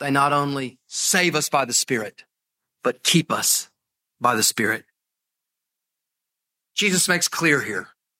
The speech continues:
verse three, this world that has not known the Father, the Son, is on a collision course with those who do. And yet Jesus clearly told his disciples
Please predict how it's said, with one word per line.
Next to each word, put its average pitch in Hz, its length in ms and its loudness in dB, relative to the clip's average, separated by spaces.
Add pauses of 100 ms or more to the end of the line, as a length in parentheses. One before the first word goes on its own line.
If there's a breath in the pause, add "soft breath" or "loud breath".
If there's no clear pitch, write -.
(400)
verse 147 240 2
three, 120 400 -2 (760)
this 151 160 -4
world 156 280 0
that 156 60 0
has 143 140 -4
not 160 220 2
known 165 180 0
the 156 80 -4
Father, 156 580 0
the 123 120 -12
Son, 160 560 2 (920)
is 160 200 2
on 156 240 2
a 143 80 0
collision 127 640 0
course - 520 0 (640)
with - 160 -4
those 135 260 2
who 123 80 4
do. 98 280 -6 (1080)
And 123 140 -6
yet 131 160 2
Jesus 139 340 0
clearly 151 360 0
told 147 240 0
his 147 100 0
disciples 127 800 -2